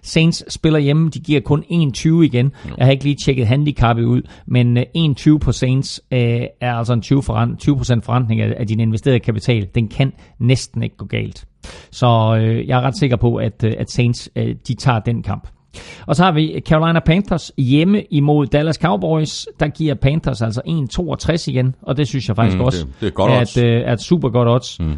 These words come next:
Speaker 1: Så, øh, så, så spil på den. Øh, og så lige en lille ekstra ting her. En lille ekstra bet. Og det er bare lige Green Bay Packers. Hjemme sent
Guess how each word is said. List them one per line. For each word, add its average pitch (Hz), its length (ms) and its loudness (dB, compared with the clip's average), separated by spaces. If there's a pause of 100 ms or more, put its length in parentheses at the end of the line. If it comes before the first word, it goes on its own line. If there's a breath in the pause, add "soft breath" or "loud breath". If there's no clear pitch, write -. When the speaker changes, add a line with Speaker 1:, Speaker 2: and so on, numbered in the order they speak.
Speaker 1:
Så, 117 580 2
øh, 117 260 0
så, - 140 -4
så 180 240 -4
spil 156 240 -2
på 127 100 0
den. 135 200 2 (420 loud breath)
Øh, 139 220 2
og 175 100 -2
så 196 120 2
lige 185 260 6
en 165 80 6
lille 196 220 6
ekstra 185 320 -2
ting 165 220 0
her. 131 240 -2
En 147 60 -4
lille 202 200 2
ekstra 185 240 0
bet. 143 320 -2 (680 soft breath)
Og - 140 -6
det 175 60 4
er 170 100 2
bare 147 200 0
lige 135 160 0
Green 175 260 -2
Bay 160 160 0
Packers. - 600 -2 (320 soft breath)
Hjemme 180 480 4 (880)
sent 202 440 -2